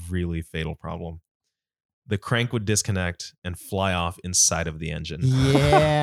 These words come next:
Speaker 1: And it happened on multiple occasions. Uh, you wanna know how, how often it happened?
Speaker 2: How often?
Speaker 1: They entered this car or this engine in forty races in two different cars. So there were, it was in some Lotus cars. It was in a couple of B-, B R M cars.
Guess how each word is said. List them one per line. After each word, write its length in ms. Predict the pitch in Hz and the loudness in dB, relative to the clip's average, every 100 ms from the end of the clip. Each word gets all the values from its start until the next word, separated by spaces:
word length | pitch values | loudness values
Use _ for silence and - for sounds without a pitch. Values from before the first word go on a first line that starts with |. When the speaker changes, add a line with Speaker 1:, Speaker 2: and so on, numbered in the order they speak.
| 131 | 4
Speaker 1:
And 80 | 127 | 4
it 100 | 127 | 4
happened 480 | 135 127 131 127 175 151 | 2 0 0 0 0 0
on 180 | 113 | 0
multiple 400 | 110 107 104 104 | 0 0 -2 -2
occasions. 480 | 98 - 90 85 82 | -2 -2 -4 -4 -8
Uh, 160 | - 107 | -4 -4
you 160 | 113 113 | -2 -2
wanna 140 | 123 | 0
know 100 | 123 | 0
how, 280 | 123 113 127 - | 0 0 -4 -8
how 180 | - 110 | -2 0
often 300 | 107 107 110 | 2 0 -2
it 80 | 101 | -4
happened? 420 | 101 98 117 120 - _ _ | -2 -4 -4 -10 -14 _ _
Speaker 2:
How 100 | 131 | 2
often? 320 | 120 117 117 | 2 2 2
Speaker 1:
They 140 | 113 110 | 2 2
entered 240 | 120 131 | 2 0
this 140 | 117 - | -2 -2
car 440 | - 113 113 - - | 0 2 0 -2 -4
or 80 | 107 | -2
this 180 | 117 - | -2 0
engine 300 | 117 104 98 | -2 0 -2
in 80 | 95 | -4
forty 340 | - 104 104 | -4 -2 -2
races 500 | 95 85 85 85 78 - | -2 -4 -4 -6 -6 -6
in 140 | 90 | -8
two 120 | - | -4
different 240 | 92 85 85 | -4 -6 -6
cars. 280 | 78 87 | -6 -4
So 120 | - 82 | -4 -4
there 140 | 90 | -4
were, 100 | 87 - | -6 -4
it 80 | 95 | -4
was 140 | 92 | -2
in 100 | 101 | -2
some 240 | - 113 | -2 -2
Lotus 300 | 107 104 104 | 0 0 0
cars. 380 | - 107 101 98 - | -2 -2 -2 -2 -4
It 60 | |
was 140 | 95 92 | -6 -4
in 180 | 92 - | -6 -8
a 60 | |
couple 300 | 87 104 - | -8 -8 -4
of 120 | 98 85 | -6 -6
B-, 180 | 90 95 - | -6 -6 -6
B 160 | 92 92 | -4 0
R 160 | 85 | 0
M 140 | 85 87 | -2 -6
cars. 400 | - 73 76 | -8 -8 -8